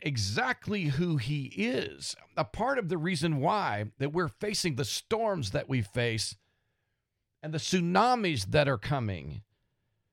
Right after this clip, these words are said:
you've got to understand who God is. It is, it actually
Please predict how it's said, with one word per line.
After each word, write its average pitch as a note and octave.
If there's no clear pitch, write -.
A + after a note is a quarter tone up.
you've F3+
got A#3
to A3
understand E3
who E3+
God D3
is. -
It G#3+
is, B3+
it G3
actually G#3+